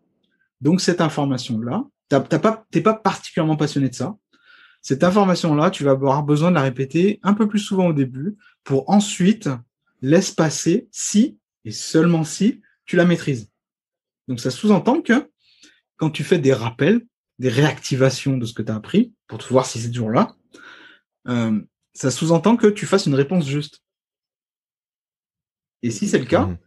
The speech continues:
Speaker 1: alors tu peux commencer à espacer. Mais dans les informations, plus l'information est compliquée, plus au début, tu as besoin de la, de la rappeler, euh, souvent, enfin souvent,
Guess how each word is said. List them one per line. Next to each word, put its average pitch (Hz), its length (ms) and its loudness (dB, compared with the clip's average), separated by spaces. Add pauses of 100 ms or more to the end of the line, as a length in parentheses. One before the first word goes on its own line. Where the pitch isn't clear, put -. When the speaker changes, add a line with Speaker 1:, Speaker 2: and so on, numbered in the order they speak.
(200)
Speaker 1:
alors 185 380 4
tu 185 120 -8
peux 170 160 -4
commencer 151 320 -4
à 139 40 2
espacer. 123 420 -10 (600)
Mais 139 120 0
dans 156 120 2
les 185 160 4
informations, 185 680 -2
plus 196 120 2
l'information 208 440 4
est 202 60 2
compliquée, 202 480 0 (220)
plus 220 160 2
au 175 100 6
début, 151 520 0 (380)
tu 135 160 0
as 120 60 2
besoin 143 520 0
de 147 100 0
la, 113 180 -2
de 113 160 -4
la 117 160 -2
rappeler, 147 540 2
euh, 113 480 -4
souvent, 123 460 -6
enfin 120 140 -2
souvent, 110 340 -6